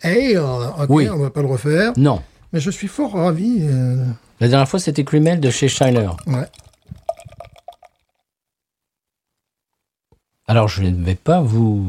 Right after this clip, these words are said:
Speaker 2: mentir, je l'ai déjà goûté.
Speaker 1: Ah.
Speaker 2: Ben, je l'ai fait exprès parce que je ne savais pas, euh,
Speaker 1: Oh,
Speaker 2: quel âge elle
Speaker 1: ouais.
Speaker 2: avait.
Speaker 1: Mhm.
Speaker 2: Et je me suis dit, si elle est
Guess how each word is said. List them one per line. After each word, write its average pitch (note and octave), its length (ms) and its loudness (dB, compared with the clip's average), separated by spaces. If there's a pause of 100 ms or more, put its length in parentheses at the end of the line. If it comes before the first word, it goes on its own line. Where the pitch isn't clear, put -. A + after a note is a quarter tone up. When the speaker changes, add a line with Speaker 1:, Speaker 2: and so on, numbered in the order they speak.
(160)
Speaker 2:
mentir, B2+ 500 0
je G2 120 -2
l'ai G#2+ 80 0
déjà A2 240 2
goûté. F#2 320 -8 (320)
Speaker 1:
Ah. C#3 400 0 (200)
Speaker 2:
Ben, C3+ 160 2
je - 160 -2
l'ai C3+ 60 4
fait G3+ 140 0
exprès F#3 360 2
parce D3 160 -4
que D#3 280 2 (260)
je A2+ 160 -2
ne C3 60 4
savais D3+ 220 0
pas, D3+ 380 2
euh, G2+ 380 -4
Speaker 1:
Oh, G2+ 80 -2
Speaker 2:
quel B2 200 2
âge C#3+ 160 2
elle C3 100 2
Speaker 1:
ouais. A2+ 60 2
Speaker 2:
avait. B2+ 340 0 (180)
Speaker 1:
Mhm. C3 220 -10 (100)
Speaker 2:
Et A2 100 0
je A#2 100 0
me B2+ 60 2
suis C3+ 160 -4
dit, D#3+ 100 0
si - 340 -2
elle A2+ 200 2
est G#2+ 500 0